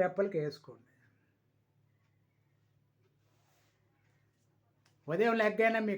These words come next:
కళ్ళు చక్కగా కనబడతాయి. కంట్లో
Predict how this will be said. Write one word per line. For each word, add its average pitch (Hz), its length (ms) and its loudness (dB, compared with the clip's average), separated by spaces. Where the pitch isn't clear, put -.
కళ్ళు 190 260 0
చక్కగా 175 480 -10
కనబడతాయి. 160 560 -8
కంట్లో 185 300 -2